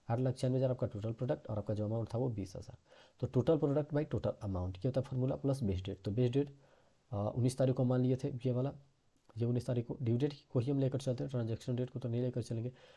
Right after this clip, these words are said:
आठ लाख छियानवे हज़ार बटा बीस हज़ार, ये हो गया प्रोडक्ट, ये हो गया अमाउंट। टोटल आपका डेज कितना है, अ, उन्नीस छः दो हज़ार अठारह में पैंतालीस दिन आप ऐड करेंगे तो आ जाएगा तीन अगस्त दो हज़ार अठारह।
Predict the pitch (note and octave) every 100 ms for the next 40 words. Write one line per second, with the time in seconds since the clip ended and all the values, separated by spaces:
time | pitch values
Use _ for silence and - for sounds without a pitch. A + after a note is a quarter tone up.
0 | - - B2 C3+ C#3 C#3 A#2+ A2 C3 C#3
1 | C#3+ A#2+ A#2 G2 G#2 F#2+ F#2 - A2+ C3
2 | B2+ C3 A2+ C#3 C#3 G#2+ G#2+ A#2 A2+ F#2
3 | F#2+ - - A#2+ C#3 C3+ C3+ C3 B2+ C#3
4 | C3+ C#3 F3 - _ - - - - _
5 | G#2+ G#2 - B2 C3+ C3+ - D3+ D3 A#2+
6 | A2+ A#2 A#2+ B2+ C3 D3 - _ _ -
7 | A2+ A2+ A#2+ A2 A#2+ A2+ A#2 A#2 B2 B2+
8 | - G#2+ G#2+ A2+ - - _ _ _ _
9 | _ _ _ _ - C3+ B2+ A#2+ G#2+ G2+
10 | A#2+ - F2